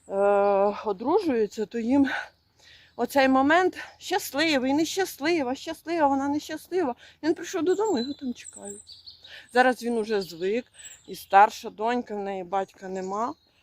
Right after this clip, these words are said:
папа. Ну, менший взагалі, там ось о три года, ну це взагалі папа. Він вже до них привик, і вночі встає, і все добре. І за рік вони притерлись один до одного. Але пам'ятаємо, що сім'я —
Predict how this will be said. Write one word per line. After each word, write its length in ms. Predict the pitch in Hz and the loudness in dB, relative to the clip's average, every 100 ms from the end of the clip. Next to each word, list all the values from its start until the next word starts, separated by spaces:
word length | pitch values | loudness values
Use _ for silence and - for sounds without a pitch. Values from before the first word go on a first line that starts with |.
| _ _ _ | _ _ _
папа. 520 | - 175 202 - 220 208 _ _ _ _ _ _ _ - | -2 0 0 -4 -16 -16 _ _ _ _ _ _ _ 2
Ну, 140 | 269 | 6
менший 460 | 269 285 285 - 262 | 8 6 4 2 -2
взагалі, 520 | 226 254 277 247 269 | 2 2 2 0 -2
там 220 | 254 220 | -6 -6
ось 180 | 226 - | -6 -4
о 60 | 220 | -4
три 200 | 233 233 | -2 0
года, 320 | 226 214 214 | 4 2 2
ну 180 | 220 220 | -2 0
це 140 | 254 | 0
взагалі 540 | 220 247 233 214 233 | 2 0 -2 -6 -6
папа. 500 | 262 - 220 214 _ - _ _ _ | -6 2 2 2 _ -20 _ _ _
Він 120 | 226 247 | -2 0
вже 160 | 247 | 2
до 140 | 220 240 | 0 -2
них 200 | 240 - | -2 -4
привик, 600 | - 226 196 277 302 254 | -2 0 2 0 0 -4
і 80 | 240 | -4
вночі 380 | 233 226 247 | -4 -4 -6
встає, 800 | 220 - - 233 214 277 339 302 | -8 -8 -4 -4 -4 -2 -2 -2
і 40 | 240 | -6
все 280 | 214 254 214 | -10 -12 -10
добре. 460 | 226 311 254 262 - _ - _ 208 | -4 -4 -2 -6 -10 _ -20 _ -12
І 80 | |
за 220 | 190 220 214 | -4 -2 0
рік 220 | 262 233 | -2 -2
вони 240 | 233 220 | -2 -2
притерлись 720 | - 196 - 240 302 285 277 | -6 -12 0 2 4 2 -2
один 280 | 247 220 254 | -4 -4 -2
до 260 | 226 240 226 | -2 -2 0
одного. 460 | 220 220 220 220 - - _ _ _ _ _ - | 0 -2 -6 -10 -18 -20 _ _ _ _ _ 0
Але 200 | 226 233 | 2 2
пам'ятаємо, 720 | 254 247 240 226 185 190 196 | 2 0 0 2 0 0 -4
що 180 | - 214 | -6 -12
сім'я — 480 | - 226 214 240 | -10 -6 2 4